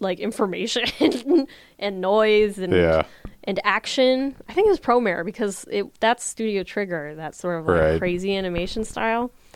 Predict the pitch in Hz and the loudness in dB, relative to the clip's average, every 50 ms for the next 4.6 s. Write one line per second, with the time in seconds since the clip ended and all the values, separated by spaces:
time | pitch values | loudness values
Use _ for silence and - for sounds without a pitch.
0 | - - - - - - _ _ _ _ _ _ - - - - - - - - | -20 -20 -18 -18 -20 -20 _ _ _ _ _ _ -20 -20 -20 -18 -16 -8 -4 -4
1 | 190 170 - - - - - - - 175 - - - - 240 233 240 240 262 254 | -4 -4 -4 -4 -4 -2 2 2 2 2 2 -2 -2 0 0 0 0 0 -2 -6
2 | - _ _ _ _ _ _ _ _ - - - - - - 226 254 262 269 302 | -8 _ _ _ _ _ _ _ _ -20 -20 -12 -2 0 2 2 2 2 2 4
3 | 403 440 403 403 359 220 214 202 - - - 262 220 214 214 220 - - 226 220 | 4 6 6 6 6 4 2 0 0 0 0 0 2 2 0 0 0 2 2 2
4 | 220 220 214 - - - - - 277 233 254 285 | 4 4 4 4 2 0 -2 -2 2 4 4 4